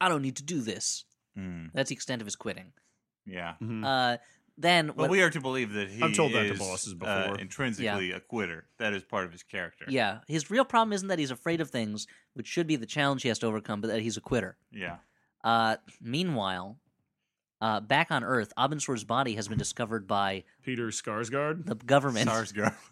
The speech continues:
Speaker 1: <laughs> and, uh, biology professor Peter Skarsgård.
Speaker 2: Skarsgård.
Speaker 1: Who here, he looks like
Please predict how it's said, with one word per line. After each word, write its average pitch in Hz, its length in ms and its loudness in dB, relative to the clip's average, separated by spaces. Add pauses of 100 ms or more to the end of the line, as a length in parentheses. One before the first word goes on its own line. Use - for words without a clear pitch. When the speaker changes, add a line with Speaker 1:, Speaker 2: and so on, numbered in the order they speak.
Speaker 1:
<laughs> - 280 -16
and, 127 400 0
uh, 113 220 4
biology 151 560 4
professor 135 420 0
Peter 143 240 -2
Skarsgård. 110 640 2
Speaker 2:
Skarsgård. 107 720 6
Speaker 1:
Who 151 200 4
here, 196 360 4
he 180 160 4
looks 196 260 2
like 185 380 4